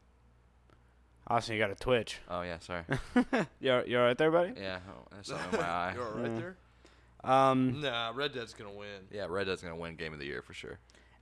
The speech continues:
Speaker 1: Ashen, I can't remember this trailer at all, but the trailer for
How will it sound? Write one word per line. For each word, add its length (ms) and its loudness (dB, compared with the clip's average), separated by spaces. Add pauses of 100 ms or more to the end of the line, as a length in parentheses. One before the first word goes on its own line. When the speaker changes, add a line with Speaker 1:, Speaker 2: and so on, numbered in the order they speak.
(100)
Speaker 1:
Ashen, 560 10
I 100 8
can't 360 0
remember 300 8
this 180 0
trailer 600 -4 (160)
at 140 2
all, 240 10
but 180 0
the 80 -2
trailer 320 4
for 160 -2